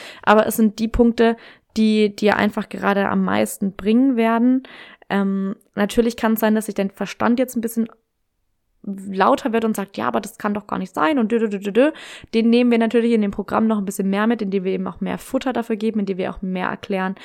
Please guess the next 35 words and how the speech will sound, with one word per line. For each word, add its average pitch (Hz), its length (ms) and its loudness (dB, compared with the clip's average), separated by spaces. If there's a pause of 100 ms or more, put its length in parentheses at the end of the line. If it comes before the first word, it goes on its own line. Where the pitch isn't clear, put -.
(300)
warum 196 340 0
ist 262 220 -6
es 240 160 -2
so, 226 280 2
woher 185 280 -4
kommt 240 360 -2
das 220 160 -10
Ganze, 202 540 0
wieso 185 240 -6
ist 196 160 -6
es 220 120 -8
so 220 180 -4
wirklich, 240 480 -2
warum 185 340 -8 (320)
zeigt 247 260 -2
sich 233 80 -6
das - 120 -18
tatsächlich, 208 340 -8 (260)
um 226 140 0
auch 208 80 0
deinen 202 200 0
Verstand 214 420 -4
mitnehmen 190 320 -8
zu 185 100 -10
können. 208 220 -4 (200)
Das 226 120 0
hier 240 100 2
sind 214 120 0
halt 190 140 -2
gerade 196 300 -2
wirklich 196 320 -2
die 185 280 -2 (420)
praktischen 208 500 -6
Action - 360 -8
Steps. - 460 -12